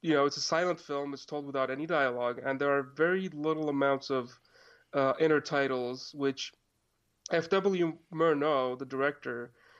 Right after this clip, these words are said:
was not very fond of intertitles. He made a film called The Last Laugh that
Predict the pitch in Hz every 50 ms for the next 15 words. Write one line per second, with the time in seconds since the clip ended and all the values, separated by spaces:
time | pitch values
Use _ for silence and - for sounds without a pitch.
0 | - - _ _ _ _ _ 143 139 147 147 139 - 151 165 185 190 - 156 165
1 | 175 170 156 139 - - 160 151 156 156 143 143 135 123 131 135 139 139 135 -
2 | 139 131 127 120 120 - 113 - - 147 143 156 156 151 151 147 - 160 151 151
3 | 151 - - 147 143 131 135 131 135 135 135 135 - - - 139 139 139 131 127
4 | 127 - - 131 131 127